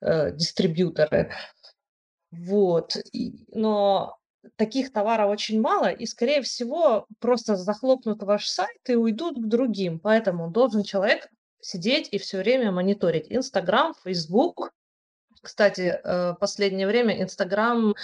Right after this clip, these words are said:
не всегда присылает уведомления о сообщениях или часто отправляет, э, сообщения, э, клиентов в, м, там отдельная колоночка такая есть, грубо говоря, чуть ли не спам.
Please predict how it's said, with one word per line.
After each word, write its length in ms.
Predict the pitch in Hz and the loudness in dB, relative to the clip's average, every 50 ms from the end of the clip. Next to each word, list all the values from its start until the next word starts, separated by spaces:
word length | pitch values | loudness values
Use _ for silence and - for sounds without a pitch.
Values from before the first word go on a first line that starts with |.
| - - - - - - _ _ - | -6 -6 -6 -8 -10 -16 _ _ -6
не 340 | 196 196 202 214 226 220 220 | -2 0 2 2 2 0 0
всегда 500 | 214 - - 214 175 180 175 208 214 220 | -2 -4 -4 -6 -4 -2 0 2 2 2
присылает 580 | 214 - 196 196 - - 190 190 202 208 202 196 - | 0 -2 -6 -8 -8 -4 0 2 4 2 2 2 -2
уведомления 720 | - 190 175 175 165 185 185 190 208 220 208 196 180 175 | -4 -4 -2 -2 -2 0 0 2 2 2 2 2 0 0
о 200 | - - 185 202 | 0 0 0 0
сообщениях 720 | 202 - - 180 170 - - - - 208 180 165 160 165 - _ - | 0 -2 -4 -4 -4 -4 -2 0 2 2 2 2 -2 -6 -8 _ -4
или 300 | 202 208 202 202 202 196 190 | -2 0 2 2 0 0 -2
часто 480 | - - 220 202 214 214 - - 190 | -2 0 2 2 2 2 0 0 -2
отправляет, 680 | 175 - _ 190 180 180 185 196 202 202 196 190 190 - - - - - - - - | -2 -4 _ -6 -6 -4 0 2 4 4 2 2 -2 -6 -8 -6 -6 -8 -10 -10 -6
э, 260 | - 180 175 175 175 | -4 -2 0 0 -2
сообщения, 1400 | 175 - - 190 175 175 175 - - 240 233 240 233 220 208 202 190 180 175 170 160 - - - 175 170 170 170 | -2 -2 -2 -2 -2 -2 -2 -4 -2 0 0 2 2 2 2 2 2 2 2 0 0 -2 -2 0 0 0 0 -2
э, 20 | 170 | -4
клиентов 640 | - 196 196 180 214 220 208 214 - 180 170 - - | -4 -2 0 2 2 2 2 2 2 0 0 0 -4
в, 920 | - - - 165 160 170 175 185 190 190 185 185 180 180 180 180 175 175 175 - _ _ - | -4 -4 -6 -8 -10 -6 -4 0 0 2 2 2 2 2 2 2 2 0 -2 -6 _ _ -8
м, 180 | - - - 165 | -6 -4 -4 -2
там 240 | - 175 175 180 175 | -2 -2 -2 0 0
отдельная 460 | - 196 170 208 202 180 175 170 170 | 0 0 2 2 2 2 0 -2 -2
колоночка 580 | 170 - 214 247 262 240 196 196 - - - 180 | -2 0 2 2 2 2 2 0 -2 -2 -2 -2
такая 360 | 175 175 - - 175 170 170 170 | -2 -4 -2 0 2 2 2 2
есть, 440 | 170 170 175 170 - - - - - 175 - - | 2 0 0 0 -2 -6 -8 -10 -10 -10 -8 -6
грубо 300 | 196 190 196 175 190 180 | -2 -2 0 0 0 0
говоря, 320 | 175 185 180 180 175 175 | 2 2 2 4 2 0
чуть 220 | 170 - - - 180 | 0 -4 -8 -4 -2
ли 100 | 180 175 | 0 2
не 140 | 175 175 175 | 2 0 -2
спам. 520 | - - - - 180 170 156 147 160 | -4 -2 0 2 4 4 2 0 -2